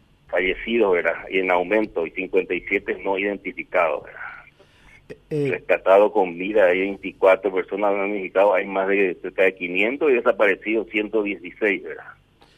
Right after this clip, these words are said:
Speaker 2: ¿Tiene idea, eh,
Speaker 1: Entonces
Speaker 2: señor Cónsul, si es la primera vez que sucede esta catástrofe en la zona?
Speaker 1: Bueno, no, la catástrofe, eh, en Asun-, en Brasil está viniendo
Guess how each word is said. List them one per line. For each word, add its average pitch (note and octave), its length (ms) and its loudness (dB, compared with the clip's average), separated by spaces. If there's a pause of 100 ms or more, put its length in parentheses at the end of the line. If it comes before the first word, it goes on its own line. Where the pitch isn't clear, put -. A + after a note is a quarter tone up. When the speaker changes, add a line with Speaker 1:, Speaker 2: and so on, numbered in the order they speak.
(500)
Speaker 2:
¿Tiene G#3+ 220 -4
idea, F3+ 420 4
eh, - 20 2
Speaker 1:
Entonces B2+ 380 0
Speaker 2:
señor C#3 320 0
Cónsul, E3 360 2
si C#3 160 -2
es D3 60 4
la C#3+ 140 0
primera C3+ 400 2
vez D#3+ 160 -2
que E3+ 120 -8
sucede C#3 360 -2
esta C#3 280 -4
catástrofe B2+ 680 -4
en G#2 220 -4
la G2+ 80 -4
zona? C#3+ 460 -4 (1600)
Speaker 1:
Bueno, G#2+ 280 -2 (120)
no, G#2 180 -4 (400)
la F2 80 -6
catástrofe, G2 500 -2 (120)
eh, G2 320 0
en G2+ 80 -4
Asun-, F#2+ 240 -8 (160)
en F#2+ 360 -2
Brasil G2+ 360 -2
está A2 220 2 (140)
viniendo F#2+ 840 0